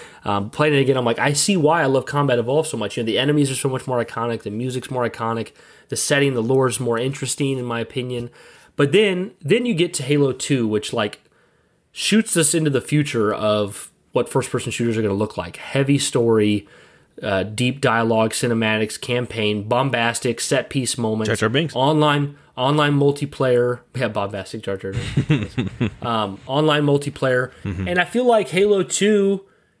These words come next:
Speaker 1: kind of set the standard for first-person shooters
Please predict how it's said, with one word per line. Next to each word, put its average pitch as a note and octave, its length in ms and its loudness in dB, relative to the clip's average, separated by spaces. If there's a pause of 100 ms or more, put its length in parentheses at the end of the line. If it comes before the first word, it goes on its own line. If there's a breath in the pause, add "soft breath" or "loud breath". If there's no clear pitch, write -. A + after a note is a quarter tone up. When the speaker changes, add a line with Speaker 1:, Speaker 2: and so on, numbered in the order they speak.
(140)
Speaker 1:
kind F3+ 320 0
of F3 140 0
set F#3 480 0 (100)
the D3 180 -2
standard D3+ 640 2
for C#3 160 -6
first-person C#3+ 600 -2
shooters C#3+ 680 -2